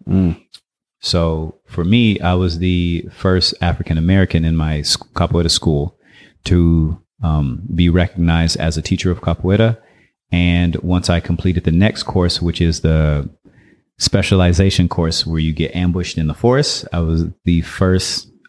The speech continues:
Speaker 2: um, American to complete that.
Speaker 1: Wait, wait, wait, wait, wait. <laughs>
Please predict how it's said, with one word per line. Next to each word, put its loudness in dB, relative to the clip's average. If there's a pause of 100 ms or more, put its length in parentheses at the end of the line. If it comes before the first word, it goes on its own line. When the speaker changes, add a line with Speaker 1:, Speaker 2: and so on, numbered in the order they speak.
Speaker 2:
um, 2
American 2
to -2
complete -4
that. -2
Speaker 1:
Wait, 4
wait, 2
wait, 0
wait, -6
wait. -4
<laughs> -20